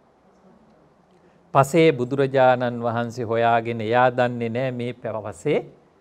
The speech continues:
බුදුහාමුදුරු නමක් කියලා. ඉතින් එයා එතෙන්ට ඇවිල්ලා රජ්ජුරුව අහනවා යාළුවගෙන්,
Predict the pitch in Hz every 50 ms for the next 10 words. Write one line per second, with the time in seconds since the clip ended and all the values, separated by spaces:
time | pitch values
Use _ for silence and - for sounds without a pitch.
0 | _ _ _ _ _ 117 104 113 135 143 147 143 139 127 127 123 120 120 113 120
1 | 117 123 117 117 113 110 107 104 98 - _ - 58 58 - - - - _ _
2 | _ _ _ _ - 143 - 185 185 202 269 370 - - _ _ _ _ _ _
3 | - 147 147 151 143 131 127 - - 147 139 131 - 127 117 110 113 120 127 127
4 | 135 147 180 226 277 294 - - _ _ _ _ _ - _ _ _ _ _ _
5 | _ _ _ _ _ _ _ _ _ _ _ _ _ _ _ _ - 127 151 160
6 | 160 202 214 196 185 165 135 123 156 175 175 170 156 147 127 113 98 98 110 131
7 | 185 233 247 233 190 156 127 113 98 95 104 104 107